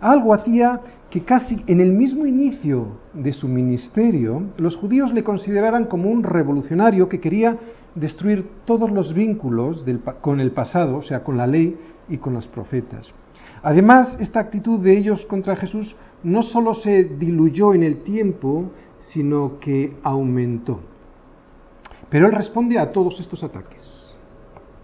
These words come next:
"No penséis que he venido para abrogar la ley o los profetas. No he venido para abrogar, sino para cumplir". Los judíos estuvieron todo el tiempo intentando pillar a Jesús en alguna falta con respecto a la ley.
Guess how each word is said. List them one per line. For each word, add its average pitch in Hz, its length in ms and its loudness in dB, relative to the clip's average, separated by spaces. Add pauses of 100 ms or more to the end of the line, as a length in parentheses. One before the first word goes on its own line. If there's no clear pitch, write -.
(460)
"No 185 300 2
penséis 156 640 -2
que - 120 -4
he 127 40 0
venido 110 460 -4
para 107 260 -8
abrogar 101 600 -6 (240)
la 110 140 -8
ley 113 280 -6
o 117 60 -10
los 113 140 -12
profetas. 120 560 -14 (440)
No 180 260 2
he 208 140 2
venido 143 380 -2
para 104 280 -6
abrogar, 127 340 -2
sino 117 240 -6
para 104 200 -6
cumplir". 98 380 -16 (720)
Los 165 200 0
judíos 180 1000 2
estuvieron 160 560 0 (300)
todo 247 220 2
el 240 120 -4
tiempo 220 380 -2
intentando 151 920 0
pillar 147 280 0
a 170 60 0
Jesús 170 360 -8
en 135 80 -6
alguna 135 300 -4
falta 160 380 -2
con 135 140 -6
respecto 139 600 -8
a 104 40 -4
la 95 160 -8
ley. 98 200 -10